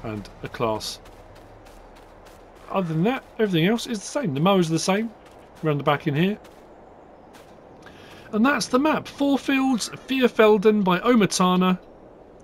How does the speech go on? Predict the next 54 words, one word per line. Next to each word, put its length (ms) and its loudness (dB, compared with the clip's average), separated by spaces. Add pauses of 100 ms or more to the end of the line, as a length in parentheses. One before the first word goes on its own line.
(160)
four 140 0
hundred 280 2
twenty-five 520 -2
point 220 -2
zero 180 0
seven 320 -4
megabytes 460 -4
download. 500 -4 (340)
I 60 0
hope 160 0
you 80 -6
found 180 0
this 140 -4
useful 300 -6
and 100 -2
informative 520 -2
in 120 -6
some 320 -4 (380)
way, 360 -2
shape 500 -4
or 120 0
form. 360 -2 (300)
If 120 -4
you 40 -2
have, 220 -2
please 180 -4
give 160 -2
us 80 -6
a 60 0
like. 180 0
If 160 -6
you 60 -2
don't 160 -4
subscribe 480 -4
yet, 160 -8
please 240 -2
do. 240 -2 (320)
If 160 -6
you 60 -4
want 100 -4
to 60 -2
leave 120 -2
a 40 -12
comment, 260 -2
feel 160 -6
free. 340 -2
And 80 -6
if 80 -8
you 80 -6
want 120 -6
to 40 -8
share 160 -2
this 140 -6
video 400 -2